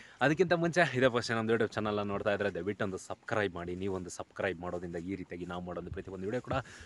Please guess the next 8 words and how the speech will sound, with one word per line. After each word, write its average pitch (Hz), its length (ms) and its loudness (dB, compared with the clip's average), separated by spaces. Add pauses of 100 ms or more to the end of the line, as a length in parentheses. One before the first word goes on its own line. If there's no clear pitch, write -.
(120)
ಫಸ್ಟ್ನೇದಾಗಿ 117 480 0
ನಿಮಗೆ 101 200 -2
ನೋಡ್ಸ್ಕೊಂಡ್ಬಿಡುತ್ತೆ, 98 520 -4
ನೀವು 92 200 -2
ಮೊದಲಾಗಿ 87 280 -6
ನೋಡ್ಬೋದು. 90 280 -2 (400)
ಓಕೆ 151 120 -2
ಫ್ರೆಂಡ್ಸ್, 139 320 -2